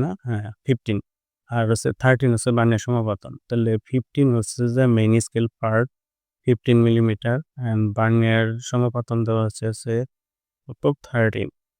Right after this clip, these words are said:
আর বিসি তো আমরা গহতে পাইছি যে জিরো ফাইভ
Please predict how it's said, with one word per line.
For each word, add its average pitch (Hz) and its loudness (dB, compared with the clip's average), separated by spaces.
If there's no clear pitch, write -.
আর 113 -4
বিসি 120 0
তো - -6
আমরা 117 4
গহতে 113 -2
পাইছি 110 -2
যে 113 -4
জিরো 113 -4
ফাইভ 113 -10